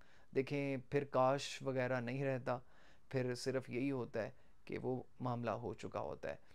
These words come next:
तो आज वक्त है, आज पूरी कौम के पास वक्त है, सोचिए, समझिए, बेहतरीन लोगों को लेके आएं। और लास्ट चीज़ यहाँ पर कहता चलूँ, पूरे पाकिस्तान भर से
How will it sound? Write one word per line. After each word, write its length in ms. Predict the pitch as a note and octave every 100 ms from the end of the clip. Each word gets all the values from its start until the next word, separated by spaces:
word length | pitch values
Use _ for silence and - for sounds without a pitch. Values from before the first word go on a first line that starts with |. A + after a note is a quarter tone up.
| - -
तो 180 | B2+ - D#3
आज 320 | D#3+ F3+ C#3
वक्त 320 | D#3 D3+ -
है, 300 | C#3 C#3 C3 - - -
आज 240 | C3+ C3+
पूरी 280 | - C#3 C3+
कौम 400 | B2+ C#3 D3+ F3+
के 140 | F3 D#3
पास 340 | C#3+ C3+ -
वक्त 260 | C3 B2 B2+
है, 180 | A#2 - - - -
सोचिए, 640 | - - C#3+ C#3 D3+ D3 D3 - - -
समझिए, 760 | - - C#3 C#3 C3+ C#3 C#3+ - - - -
बेहतरीन 840 | B2+ E3 E3 - F3 F3 B3 C#4
लोगों 300 | A3+ F3 E3
को 120 | D3+ D#3
लेके 300 | C#3+ C#3 D3+
आएं। 120 | F3
और 420 | - F3+ F#3 - -
लास्ट 640 | C#3+ C#3+ E3 G#3+ A3+ - -
चीज़ 340 | G3 G3+ - - - - - - - - - -
यहाँ 260 | D#3 D3+ D#3+
पर 140 | D#3+
कहता 360 | C3+ C#3+ D3+ D3
चलूँ, 320 | D3 C3+ D#3 - - - -
पूरे 280 | D3+ D#3 D#3+
पाकिस्तान 680 | D3 C#3 C#3 D3 C#3+ C#3 C3
भर 200 | C3 C3+
से 260 | - B2+